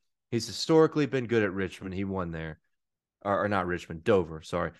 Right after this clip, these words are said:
He's historically been good at Sonoma. He won there. He has historically been great at Watkins Glen.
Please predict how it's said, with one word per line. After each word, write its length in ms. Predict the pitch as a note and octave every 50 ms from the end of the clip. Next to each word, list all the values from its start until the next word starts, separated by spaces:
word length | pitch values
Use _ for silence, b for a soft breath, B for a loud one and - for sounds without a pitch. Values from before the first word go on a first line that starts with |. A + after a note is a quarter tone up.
| b b _
He's 240 | C3+ C#3 C#3+ B2+ C3+
historically 560 | B2+ - - - F3 F3 E3+ - D#3+ D#3+ D3
been 180 | C3+ D3+ C#3
good 200 | A2+ B2 C3 B2+
at 100 | B2+ A#2
Sonoma. 480 | - - C3 C3 C#3+ D3+ D3 A2 F#2 F2+
He 160 | F2+ G2+ A2
won 260 | A2 G#2+ G#2+ G#2 G2
there. 220 | F#2 F2+ D#2 - - _ _ _ _ _ _ _ _ _
He 160 | _ B2 C3 C3
has 100 | B2 -
historically 840 | A2+ G2+ - - - - D3+ D3 D3+ D3+ C#3+ - C#3 D3 C#3+ C#3 F#2+
been 500 | G#2 F#2+ - A#2 A#2 A2 A2 G#2 G#2 - - _ _ - F#2+
great 800 | - - F#2+ F#2+ F#2+ G#2 A2+ A#2+ A#2 A2 G#2 - - - - - _ _ _ _ _ _ -
at 160 | A2 G2+ F#2+
Watkins 480 | F#2 G2 G2+ G2+ G2 - G2 F#2+ F2 -
Glen. 400 | - F#2+ F2+ E2+ E2 D#2+ D#2+ D#2